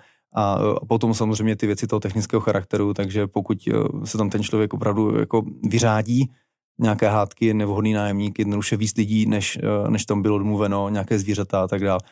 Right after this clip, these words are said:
tak pak samozřejmě opravovat ty byty a ty nemovitosti, tak to jsou všechno ty situace, které ty lidi motivují k tomu uvažovat o tom,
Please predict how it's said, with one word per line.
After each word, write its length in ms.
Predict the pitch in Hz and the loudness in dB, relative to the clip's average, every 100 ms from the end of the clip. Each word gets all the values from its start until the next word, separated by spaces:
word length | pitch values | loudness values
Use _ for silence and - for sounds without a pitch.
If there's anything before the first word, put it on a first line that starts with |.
| _ _ | _ _
tak 100 | 107 | -6
pak 120 | 95 | -4
samozřejmě 320 | - 101 98 - | -4 -2 -2 -2
opravovat 380 | 98 98 95 | 0 0 0
ty 100 | 95 | -2
byty 300 | 98 95 107 | -4 -4 -2
a 60 | 98 | -2
ty 120 | 92 | -2
nemovitosti, 500 | 95 98 95 98 92 | -2 -2 -4 -6 -4
tak 120 | 95 92 | -4 -4
to 80 | |
jsou 160 | 104 104 | -4 -4
všechno 260 | - 104 98 | -2 -2 -2
ty 100 | 101 | -4
situace, 480 | 107 104 98 - 95 _ _ | -2 -2 -2 -4 -6 _ _
které 200 | - 104 | -2 -2
ty 100 | 92 | 0
lidi 140 | 101 110 | 0 2
motivují 500 | 113 104 117 110 104 | 2 2 2 2 0
k 60 | |
tomu 300 | - 107 107 - _ _ | 0 0 -2 -4 _ _
uvažovat 500 | 131 117 113 107 110 - | 2 4 4 2 0 -2
o 80 | |
tom, 300 | 101 107 107 | -2 0 0